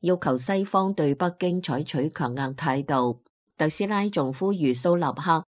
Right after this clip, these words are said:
兌現佢去年競選保守黨領袖時嘅承諾，將中共指定為戰略威脅。佢仲表示，西方無法避免與北京嘅另一場冷戰。外界認為，美英聯手抗共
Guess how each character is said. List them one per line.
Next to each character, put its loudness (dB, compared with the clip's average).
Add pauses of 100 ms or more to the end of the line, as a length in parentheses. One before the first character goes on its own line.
(140)
兌 4
現 0
佢 0
去 0
年 0
競 -2
選 -2
保 0
守 -2
黨 0
領 -2
袖 0
時 -2
嘅 -2
承 -2
諾， 0 (260)
將 0
中 0
共 -2
指 -2
定 -2
為 -2
戰 -2
略 0 (120)
威 0
脅。 0 (320)
佢 4
仲 -2
表 0
示， -2 (200)
西 0
方 0
無 0
法 0
避 -2
免 -2
與 2
北 -4 (100)
京 0
嘅 -4
另 -4
一 -2
場 -4
冷 -4
戰。 -2 (340)
外 0
界 0
認 -2
為， -2 (200)
美 2
英 0
聯 0
手 -2
抗 0
共 -2